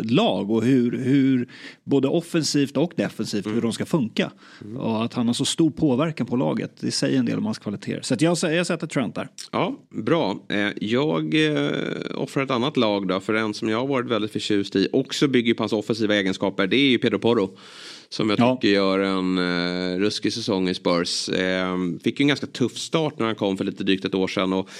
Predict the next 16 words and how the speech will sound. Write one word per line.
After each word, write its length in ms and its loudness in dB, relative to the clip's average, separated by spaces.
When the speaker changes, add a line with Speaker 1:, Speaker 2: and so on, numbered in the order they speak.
Speaker 2:
man 120 0
kände 280 2
att, 60 0
ja, 160 2
nu 60 2
har 40 2
de 60 2
misslyckats 440 0
igen 200 4
då 120 4
med 80 2
en 120 2
högerback 340 0
som, 180 0
som, 240 0
eh, 120 0